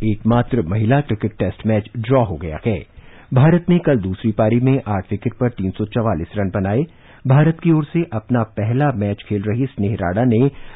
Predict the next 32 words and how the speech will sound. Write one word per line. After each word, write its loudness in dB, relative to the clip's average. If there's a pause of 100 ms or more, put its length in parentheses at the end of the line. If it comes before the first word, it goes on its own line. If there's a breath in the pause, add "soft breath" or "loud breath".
नाबाद 4
अस्सी -2
रन 0
का -4
योगदान -2
दिया। -4 (480 soft breath)
स्नेह 6
ने 4
इस -2 (100)
मैच 0
में 4
चार -2
विकेट -4
भी 2
हासिल -2
किए। 2 (420)
एक 2
ही 2
पारी 0
में 4 (380 loud breath)
चार 2
विकेट 0
और 0
अर्धशतक -2
बनाने -2
वाले 2
वो 0
भारत -4
की 2 (320 loud breath)
पहली 4
महिला 0
खिलाड़ी -4